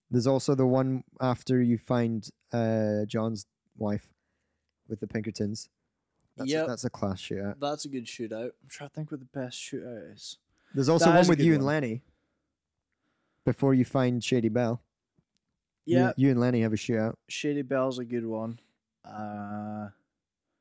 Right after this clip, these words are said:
Speaker 2: I like the ones that are kind of a bit more. I like the, what you go for the final one with the
Speaker 1: Like mint?
Speaker 2: attack on the oil fields.
Speaker 1: Oh, fuck, yeah. That's a really good one.
Speaker 2: Uh,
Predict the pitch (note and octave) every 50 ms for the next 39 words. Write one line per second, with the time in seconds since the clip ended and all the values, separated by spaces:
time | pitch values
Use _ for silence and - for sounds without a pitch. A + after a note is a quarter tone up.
0 | _ _ _ _ _ _ _ _ _ _ _ _ - - C3 C#3+ D#3+ F3+ F3+ E3
1 | - - D#3+ C#3 C3+ C#3 C3+ C3 A#2+ - A#2+ E2+ A#2 - - B2+ A#2+ A#2 A2+ A2+
2 | G#2+ A#2 B2+ A2 - - B2 A#2+ A2 - - B2+ D3 E3 E3+ D#3 A#2+ - - B2
3 | A#2+ A2+ A2+ G#2+ G2+ D3+ _ _ _ _ _ _ _ _ _ _ _ _ _ _
4 | _ - A2 C3 B2+ A2+ B2+ A2+ - - - A2+ - - - B2+ B2 A#2 A2+ A2
5 | A2 A2 G#2+ G#2+ G#2+ G#2 - _ _ _ _ _ A#2 A2+ A2 G#2+ G#2 A2 G#2+ F#2+
6 | G#2 A#2 _ _ _ _ _ _ _ _ _ _ _ _ _ _ _ _ - A2
7 | A2+ G#2+ A2 A2 A#2 A#2+ B2 A#2+ - - C3+ B2 A#2 A#2 - G2 A2+ B2 B2+ A2+
8 | - - A2 G#2 G#2 G#2 G2+ - - - - _ _ _ _ _ _ _ _ _
9 | _ _ _ _ _ _ _ _ _ _ _ _ _ _ _ - E3 G3+ E3+ -
10 | - F3 G#3+ F3+ - - C#3+ F3 G#3 F3 C3 G2+ F2+ - _ - E3 F3 C3+ B2
11 | B2 D3 G3 F#3 B2+ A#2+ A2 G#2+ G#2 G2+ G#2 G#2 G#2